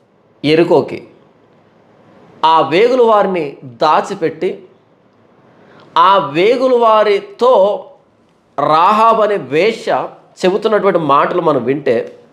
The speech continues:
ఎంత విశ్వాసం ఇస్రాయేలీల దేవుని పట్ల రాహాబుకు ఉంది, తనకి ఎంత పరిపక్వత ఉంది. తను బ్రతుకుతూ ఉన్నది ఎరుకోలోనే అయినా,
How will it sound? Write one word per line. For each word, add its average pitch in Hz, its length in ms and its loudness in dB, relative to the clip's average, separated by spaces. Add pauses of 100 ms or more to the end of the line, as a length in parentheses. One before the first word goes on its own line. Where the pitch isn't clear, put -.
ఎంత 180 760 0 (2000)
విశ్వాసం 190 720 0 (840)
ఇస్రాయేలీల 214 760 2
దేవుని 185 340 0
పట్ల 170 600 -2
రాహాబుకు 165 560 0
ఉంది, 143 500 -4 (1040)
తనకి 240 260 2
ఎంత 208 200 0
పరిపక్వత 226 800 0
ఉంది. 147 540 -2 (280)
తను 233 360 2
బ్రతుకుతూ 240 560 0
ఉన్నది 214 360 0
ఎరుకోలోనే 185 920 2
అయినా, 135 420 0